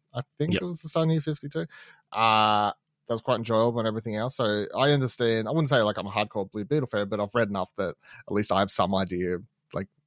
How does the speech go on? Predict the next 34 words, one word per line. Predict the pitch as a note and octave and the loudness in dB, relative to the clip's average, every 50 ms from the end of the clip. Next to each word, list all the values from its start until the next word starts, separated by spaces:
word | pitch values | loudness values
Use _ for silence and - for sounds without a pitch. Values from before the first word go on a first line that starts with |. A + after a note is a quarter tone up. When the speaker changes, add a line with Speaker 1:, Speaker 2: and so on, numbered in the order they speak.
| _ _ | _ _
Speaker 1:
this. | - G#2+ G#2 G2+ - - - - - - - - - | -4 -2 -2 -2 -2 -6 -12 -16 -20 -20 -18 -10 -8
And | - G2+ G2+ | -6 -2 2
even | A2 B2+ A#2+ G#2 G#2 G2 G2 | 2 2 2 2 0 0 2
watching | G2+ G2 - - F#2+ | 0 0 0 0 -2
this | G2 - | -2 -2
show, | - G#2+ | 0 0
I | E2+ F2+ | 2 0
was | G2 F#2+ | 2 0
like, | G2+ - | -2 -2
"This | D3 C#3 - | -2 -2 -2
is | |
such | - A2 F#2 - | -2 -4 -4 -4
a | F#2+ | -4
weird | G2 F#2 F#2 F#2 F2+ - - | -4 -4 -4 -4 -6 -8 -8
concept | - F#2+ F2+ - - G2+ F2 - - | -8 -8 -8 -6 -8 -10 -10 -10 -14
thing." | A2 G#2 A2 | -16 -16 -14
But | A2+ - - - | -14 -10 -2 0
anyway, | G3 F3 C#3+ C3 C3 - G3+ - - - - | 2 2 4 2 0 0 -4 -12 -12 -4 -2
um, | E3 E3+ F3 F3 F3 E3+ E3+ E3+ E3+ E3+ D#3 - - - - A#3+ A3+ | 2 2 4 4 2 2 0 0 2 0 0 0 -2 -4 0 0 0
<laughs> | - - A#3 E3+ B2 C3+ G#2 - | 4 4 2 2 2 -6 -8 -4
um, | B2+ B2+ B2+ C3 B2+ B2 B2 - - - - - - _ _ _ _ _ _ - | -2 0 2 2 0 0 -4 -10 -16 -20 -20 -20 -20 _ _ _ _ _ _ -14
cast | - - D3 D#3 F3+ F#3 - A3+ | -6 -2 0 2 2 2 0 -2
looks | A3 - - | -2 -2 -2
great. | - F3 F3 F#3 G#3 G#3+ - | 2 4 6 6 4 2 2
I | - B2+ | 2 0
like | B2+ B2+ B2 B2+ C#3 D#3 D#3+ - - | 2 2 4 4 4 4 2 0 0
the | E3 D#3 D3+ | 0 0 0
family | D3 - - - - C#3+ C#3 C#3 C#3+ D3+ D3+ D3 C#3+ | 0 -6 -12 -4 0 2 4 4 4 4 2 2 2
dynamic. | B2+ B2 A2+ A2+ G#2+ A2+ A#2 B2 C#3+ D#3+ F#3 F#3+ D#3+ - _ _ _ _ - | 2 2 2 2 2 0 0 0 0 0 0 -2 -4 -8 _ _ _ _ -12
Uh, | - G2 G2+ G2+ G#2 G2+ F#2 - | -8 -6 -4 -2 -2 -2 -2 -4
I | A2+ G#2+ | -4 -4
think | C3 B2+ G2 | -6 -6 -6
the | A#2 | -6
suit | A2+ - - A#2 A2+ A2+ | -6 -6 -4 -4 -4 -4